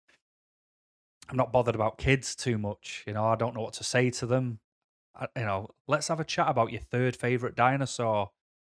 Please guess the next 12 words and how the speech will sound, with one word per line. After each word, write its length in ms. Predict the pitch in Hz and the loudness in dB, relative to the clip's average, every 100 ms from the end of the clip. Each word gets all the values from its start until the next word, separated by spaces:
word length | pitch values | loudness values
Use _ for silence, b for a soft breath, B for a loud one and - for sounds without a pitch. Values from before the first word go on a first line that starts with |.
| - | -20
Like, 120 | 113 | -14
mate, 340 | 135 160 151 - _ _ _ _ _ _ _ _ | -4 -2 -2 -4 _ _ _ _ _ _ _ _
I 60 | - | -8
can 140 | - | 0
only 200 | 147 143 | 2 4
name 220 | 135 135 123 | 2 0 -2
two, 400 | - 143 156 - _ _ | -2 0 0 -4 _ _
you 100 | 139 | -10
know 100 | 143 | -4
what 120 | 139 | -2
I 120 | 147 131 | 0 0
mean? 180 | 107 | -2